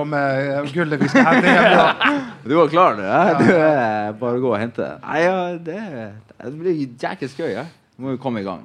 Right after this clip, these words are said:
Speaker 2: Nå er det tre
Speaker 1: Ja.
Speaker 2: måneder. Nå må vi få
Speaker 1: Men,
Speaker 2: begynt.
Speaker 1: men dere må jo, altså, Anders, vi snakket om det før,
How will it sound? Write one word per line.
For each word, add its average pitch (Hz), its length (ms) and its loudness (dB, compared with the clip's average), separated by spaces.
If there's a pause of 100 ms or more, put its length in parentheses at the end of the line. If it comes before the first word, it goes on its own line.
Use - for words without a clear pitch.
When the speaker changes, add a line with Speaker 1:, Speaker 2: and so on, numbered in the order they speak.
Speaker 2:
Nå 113 140 -10
er 101 80 -8
det 117 100 -16
tre 131 80 -2
Speaker 1:
Ja. 104 80 0
Speaker 2:
måneder. 92 340 -10
Nå 95 80 -16
må 98 160 -12
vi 73 220 -14
få - 160 -12
Speaker 1:
Men, 151 120 -6
Speaker 2:
begynt. - 200 -12
Speaker 1:
men 151 100 -8
dere 156 300 -6
må 175 380 -4
jo, 110 80 -14
altså, 143 240 -10 (180)
Anders, 147 300 -8
vi 165 80 -10
snakket 131 360 -8
om 127 120 -8
det 123 80 -8
før, 123 340 -4